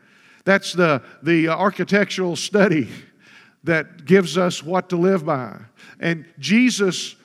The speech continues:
wants to be a part of our daily lives, second by second,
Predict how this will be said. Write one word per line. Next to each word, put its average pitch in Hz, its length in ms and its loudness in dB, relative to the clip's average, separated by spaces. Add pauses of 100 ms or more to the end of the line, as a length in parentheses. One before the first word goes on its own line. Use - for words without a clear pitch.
(120)
wants 214 600 -2
to 190 120 2
be 190 260 4
a 160 80 0
part 220 440 0
of 156 140 -4
our 165 220 0
daily 170 640 4 (100)
lives, 175 680 2 (160)
second 226 560 0
by 165 220 2
second, 196 640 0